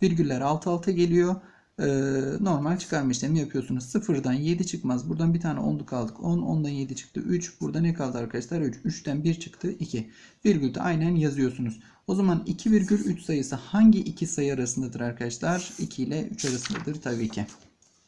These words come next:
Aşağıda verilenlerden hangisinin yaklaşık değeri bilinirse kök yüz elli sayısının yaklaşık değeri bulunabilir diyor arka-, arkadaşlar.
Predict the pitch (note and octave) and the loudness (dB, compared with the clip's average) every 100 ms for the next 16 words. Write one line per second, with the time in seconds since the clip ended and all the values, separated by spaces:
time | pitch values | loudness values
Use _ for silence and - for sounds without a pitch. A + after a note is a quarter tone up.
0 | _ _ - _ _ _ _ _ _ _ | _ _ -20 _ _ _ _ _ _ _
1 | _ _ _ F#3+ B3 B3+ C#4 B3+ G#3+ G3 | _ _ _ 0 4 4 6 6 6 6
2 | F#3+ G3 F#3+ F3+ E3+ B2 - G3+ C4 A3 | 6 6 4 4 2 2 2 4 8 6
3 | A3 F3 D3 D3 - E3+ C#4 C4+ G#3+ F#3+ | 6 4 4 0 -2 0 0 6 8 8
4 | F3 E3+ E3 D#3 D3 D3 C#3+ E3+ E3 D#3 | 6 6 6 4 2 -4 -2 0 0 -2
5 | C#3+ D3+ F#3+ A#3+ F#3+ F3+ F3+ E3 C#3 - | 0 2 2 2 2 2 2 2 0 -2
6 | F3+ A3+ - F3 G3 F#3 F3 E3+ D#3 D3 | -4 -2 0 2 4 4 6 4 2 2
7 | A#2+ B2 A#2+ B2 D3 - C#3+ D3 C#3 - | 0 0 -2 -4 -6 -6 -4 -2 -4 -2
8 | F#3 G3 | -4 -4